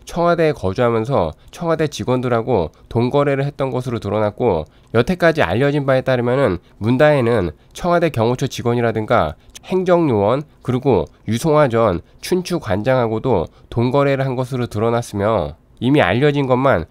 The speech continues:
수백만 원에서 수천만 원 이상인 것으로 확인되었습니다. 네, 그래서 이 때문에 당시에 문다혜가 부동산을 샀던 돈이 이거 특활비 아니었는가라는 이런 의혹까지도 제기가 되었으며, 예, 특활비는 돈의 성격상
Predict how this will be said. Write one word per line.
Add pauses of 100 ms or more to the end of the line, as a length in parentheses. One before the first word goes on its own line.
(100)
수백만
원에서 (180)
수천만
원
이상인
것으로
확인되었습니다. (240)
네,
그래서
이
때문에
당시에 (160)
문다혜가 (160)
부동산을
샀던
돈이 (180)
이거
특활비
아니었는가라는 (180)
이런
의혹까지도
제기가
되었으며, (260)
예,
특활비는
돈의
성격상